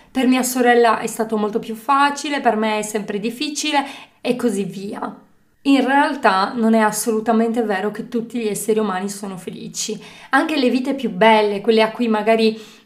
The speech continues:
aspiri, sono ricche di sfide e fatiche.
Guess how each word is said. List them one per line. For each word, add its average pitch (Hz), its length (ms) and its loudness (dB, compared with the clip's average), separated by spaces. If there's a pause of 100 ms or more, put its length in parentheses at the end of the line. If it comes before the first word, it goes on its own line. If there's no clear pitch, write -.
(260)
aspiri, 220 720 0
sono 233 320 2
ricche 240 340 0
di 196 120 -4
sfide 262 720 -2
e 208 100 -6
fatiche. 190 760 -8